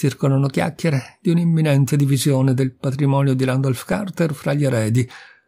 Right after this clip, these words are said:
ma io mi opporrò con decisione, perché non credo sia morto. Vi sono intrecci di tempo e spazio,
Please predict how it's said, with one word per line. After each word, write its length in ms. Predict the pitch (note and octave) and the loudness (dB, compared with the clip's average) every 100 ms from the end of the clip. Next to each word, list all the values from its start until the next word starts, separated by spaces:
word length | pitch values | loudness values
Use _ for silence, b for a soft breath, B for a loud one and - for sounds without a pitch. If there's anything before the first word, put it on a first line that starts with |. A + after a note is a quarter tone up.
| B _ - | B _ -8
ma 120 | F#3+ | -4
io 180 | G#3+ G3 | 0 2
mi 100 | F#3+ | 0
opporrò 420 | F3+ F3+ E3+ F3+ | 0 -4 -2 -2
con 180 | F3+ E3+ | 2 2
decisione, 800 | E3 E3 C3 B2 G#2+ G#2+ - _ _ _ | 2 0 0 0 0 -4 -6 _ _ _
perché 300 | - - F#3 | -12 -4 -2
non 240 | F#3 F#3+ | 0 0
credo 400 | F3 - G#2+ G#2 | -2 -4 -4 -4
sia 200 | G#2 - | -4 -2
morto. 580 | A2 G#2 G#2 - G#2+ A2 b b b b _ _ - | -2 -2 -4 -4 -4 -4 b b b b _ _ -6
Vi 80 | D#3 | -4
sono 300 | D#3+ D#3+ D#3 | 0 2 2
intrecci 560 | D3 D3+ C#3+ - D3 | 0 0 -2 -2 -2
di 100 | C3+ | -2
tempo 460 | C3+ F3+ G3+ E3+ F3 | -2 -2 0 0 -2
e 40 | |
spazio, 720 | E3 - A#2+ A2+ - B2+ A2 | -4 -4 -4 -4 -4 -2 -2